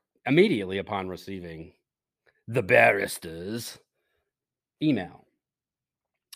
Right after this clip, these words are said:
and I didn't get a response. So I sent another email today saying, "Hey, still haven't received any further correspondence from you. S-, feel free to send it back via this email address where you contacted me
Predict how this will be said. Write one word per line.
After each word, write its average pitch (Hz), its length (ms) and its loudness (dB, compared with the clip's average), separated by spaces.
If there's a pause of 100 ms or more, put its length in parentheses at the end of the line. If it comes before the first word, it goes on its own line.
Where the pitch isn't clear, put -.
(220)
and 117 100 -2
I 123 40 2
didn't 131 140 2
get 123 100 2
a 117 40 2
response. 113 360 -2
So 120 60 0
I 113 40 0
sent 240 220 2
another 170 220 6
email 120 260 4
today 87 640 -6 (580)
saying, 107 260 -6
"Hey, 147 560 2 (680)
still - 300 -2
haven't 160 240 4
received 131 380 -4
any 131 180 0
further 123 300 -4
correspondence 139 640 -4
from 95 180 -8
you. 90 360 -8 (680)
S-, - 420 -16
feel 160 180 2
free 165 200 2
to 139 80 2
send 143 240 0
it 104 120 -4
back 123 280 2
via 117 300 -2
this 120 240 -2
email 127 300 0
address 98 280 -6
where 101 120 -4
you 110 180 -6
contacted 110 720 -4
me 101 340 -4